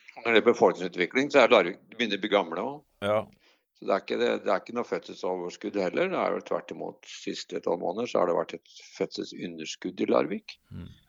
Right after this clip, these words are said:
Speaker 1: Så det betyr at den må, altså, inn-, altså, det er innflytting som skaper eventuell befolkningsvekst. Eh, så det er for lite, det er for lite folk som flytter til Larvik, så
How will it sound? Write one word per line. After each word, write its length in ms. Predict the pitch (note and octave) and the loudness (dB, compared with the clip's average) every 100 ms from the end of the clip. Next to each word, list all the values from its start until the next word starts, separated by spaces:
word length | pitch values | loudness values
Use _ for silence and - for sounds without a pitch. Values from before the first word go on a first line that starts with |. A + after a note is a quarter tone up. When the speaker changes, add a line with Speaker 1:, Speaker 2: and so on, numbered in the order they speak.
| _ _ _ | _ _ _
Speaker 1:
Så 80 | - | -2
det 80 | G2+ A2 | 0 4
betyr 240 | A2+ G#2 | 8 8
at 100 | G#2 | 6
den 120 | G#2+ | 2
må, 80 | G2+ G2 G2+ | 2 4 4
altså, 160 | A2 G#2 | 2 -2
inn-, 220 | F2+ F2+ - - | -6 -10 -8 -6
altså, 300 | G2+ G#2+ G2 F#2+ | -2 0 0 2
det 120 | F#2+ | 4
er 160 | F#2 F#2+ F#2+ F2+ - - G2 | 6 4 2 -6 -10 -12 -14
innflytting 560 | - F2+ - G#2+ A2 A2 | -8 -8 -4 -6 -6 -8
som 160 | G#2 G2+ | -8 -4
skaper 640 | - - - F#2+ F2+ F#2 _ _ - | 0 0 2 -2 -2 -10 _ _ -6
eventuell 540 | F2+ E2+ - F2+ F2 F#2 | -4 -4 0 2 2 -2
befolkningsvekst. 840 | F#2+ - - - - - - - _ _ _ - - - - - _ _ _ - | -6 -6 -8 -14 -14 -12 -12 -18 _ _ _ -20 -20 -20 -20 -20 _ _ _ 4
Eh, 200 | C3 C3+ | 6 6
så 120 | C#3+ C3+ | 4 6
det 80 | A2 | 6
er 160 | B2 | 6
for 160 | - E3 | 2 -2
lite, 400 | - - - C3+ C3+ G#2+ | -4 -8 -6 -4 -4 -4
det 40 | |
er 80 | G#2+ | -4
for 160 | - D3+ | -4 -6
lite 320 | E2 - - | -8 -10 -8
folk 200 | G#2 F#2+ | -6 -6
som 80 | A#2 | -6
flytter 260 | - G#2 - | -6 -6 -6
til 80 | A#2+ | 0
Larvik, 400 | A2 F3 G#3+ - | 0 0 -4 -8
så 160 | - | -8